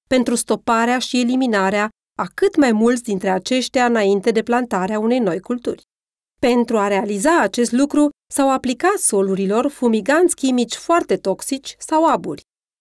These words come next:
Cu toate acestea, dezinfestarea solului folosind aceste tehnici este costisitoare și dăunătoare pentru toate organismele vii din sol,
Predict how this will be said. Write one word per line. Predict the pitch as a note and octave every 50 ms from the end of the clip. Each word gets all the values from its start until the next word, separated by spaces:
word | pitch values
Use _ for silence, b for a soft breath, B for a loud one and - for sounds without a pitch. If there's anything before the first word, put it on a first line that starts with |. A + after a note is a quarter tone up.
| _ -
Cu | A3 G3+
toate | - C4 D4+ F4 -
acestea, | E4 C#4 C4 - - A#3 A3 - - C4+ B3+ C4+ C#4+ - _ _ _ -
dezinfestarea | G#3 B3 A3 C4 B3+ A3 - - A3 - - D#4+ E4 D4+ A#3+
solului | G#3+ - - C4 C4 C4+ C4+ C4 B3+ C4
folosind | B3+ - - - G#3 G#3 G3 G3 - E4 E4 C#4
aceste | A#3+ G3+ G#3 - B3 A#3 - A3+
tehnici | G#3 - C4+ C4+ A#3 - C4 B3 B3 -
este | A#3+ A#3 - A3+
costisitoare | G#3+ - D#4 F4 E4+ - C#4 A3+ - A3 F#3 - G#3+ F#3+ F3+ G3+ G3+ G3+ A#3
și | A#3 - - G3+
dăunătoare | E3+ E3+ C4 C#4+ D4+ C#4 A#3 A3 - A3+ G#3 G3+ G3+ G#3+ A#3
pentru | A#3+ - G#3+ G3+ F#3+ - F3+
toate | - - C#4+ E4 E4 -
organismele | A#3+ G3+ G3+ F#3 A3 G#3 A3 A#3+ A#3+ A#3 - A3+ G3+ G3 G3 G#3
vii | G3 A3+ C4 B3+
din | G3 G3+ G3
sol, | F#3 - - B3 C4 C#4 C#4+